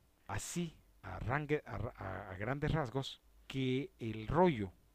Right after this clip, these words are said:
que le está ordenando el Mesías Jesús,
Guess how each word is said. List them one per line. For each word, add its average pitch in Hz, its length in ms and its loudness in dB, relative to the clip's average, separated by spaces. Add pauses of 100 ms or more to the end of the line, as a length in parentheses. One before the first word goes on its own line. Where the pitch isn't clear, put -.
(120)
que - 100 -8
le 95 120 -8
está 120 540 -6
ordenando 120 720 0
el 95 100 -4
Mesías 92 560 -8
Jesús, - 680 -6